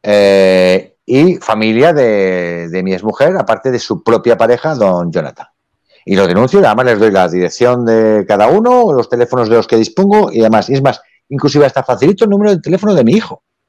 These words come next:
que le tengo. Digo, para que ustedes puedan contactar con él, inclusive facilit-, poder llegar con él a un acuerdo para ver dónde quedamos y que me lo entregue.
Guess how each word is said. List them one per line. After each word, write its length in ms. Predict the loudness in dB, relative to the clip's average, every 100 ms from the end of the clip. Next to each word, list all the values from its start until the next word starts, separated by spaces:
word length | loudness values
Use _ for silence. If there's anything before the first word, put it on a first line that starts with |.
| _ _ _ _
que 120 | -2
le 100 | -2
tengo. 360 | 0 -2 -2 -12 _ _ _ _ _
Digo, 180 | 0 0
para 140 | 0
que 60 | -2
ustedes 400 | -2 0 -2 0
puedan 160 | 0 0
contactar 340 | -2 -2 -2
con 180 | 0 0
él, 80 | 0
inclusive 400 | -2 2 2 2
facilit-, 640 | -4 -2 -4 -4 -16 -12
poder 240 | -2 0 2
llegar 240 | 2 2
con 180 | 0 -4
él 60 | -2
a 80 | -2
un 80 |
acuerdo 320 | -2 0 0 0
para 200 | 2 2
ver 120 | 2
dónde 220 | 0 2
quedamos 340 | 2 2 -2 -4
y 120 | -6
que 140 | -2
me 100 | -2
lo 60 | -2
entregue. 460 | -4 -4 -4 -6